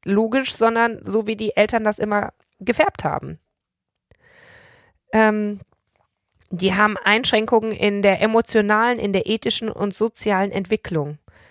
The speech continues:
Ähm, die können, wie du schon gesagt hast, ebenso narzisstische Merkmale oder Persönlichkeitsstörungen entwickeln. Die lernen überhaupt nicht auf ihre eigenen Bedürfnisse zu achten.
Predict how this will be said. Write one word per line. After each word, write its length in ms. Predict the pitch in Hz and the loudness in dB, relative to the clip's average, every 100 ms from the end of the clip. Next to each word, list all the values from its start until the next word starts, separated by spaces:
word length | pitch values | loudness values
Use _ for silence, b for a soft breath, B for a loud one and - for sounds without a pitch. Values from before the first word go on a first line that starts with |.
| b b b b | b b b b
Ähm, 260 | 202 196 190 | 0 2 -2
die 80 | 185 | 0
können, 420 | 196 185 214 220 | 2 2 -2 -4
wie 280 | 185 185 180 | -2 -2 -2
du 340 | 175 160 151 _ _ | -2 -2 -4 _ _
schon 260 | - 180 165 | -8 -6 -2
gesagt 340 | 156 160 - | 0 0 2
hast, 220 | 254 285 - | 2 2 0
ebenso 420 | 247 208 175 175 | 0 0 0 0
narzisstische 880 | - 180 - 185 - 170 175 165 156 _ - | 2 -2 -2 -4 -2 -2 2 2 2 _ -4
Merkmale 600 | 175 196 220 226 247 240 | 0 0 2 2 4 4
oder 240 | 196 214 | 4 2
Persönlichkeitsstörungen 960 | - 226 214 175 - 160 - 156 147 147 | 2 0 0 0 -4 -4 -2 -6 -4 -8
entwickeln. 480 | - 147 151 143 160 B B B B B | -8 -8 -8 -10 -12 B B B B B
Die 60 | 190 | 2
lernen 360 | 226 247 247 | 6 6 4
überhaupt 520 | 240 233 - - 440 311 | 0 -2 0 -4 -2 -4
nicht 140 | 269 | -4
auf 100 | 254 | -4
ihre 220 | 247 214 | -2 0
eigenen 340 | 226 240 233 214 | 0 0 -2 -2
Bedürfnisse 600 | 190 208 202 190 170 - | 0 0 0 -4 -6 -6
zu 160 | - | -8
achten. 420 | - 151 - 156 | -4 -4 -4 -12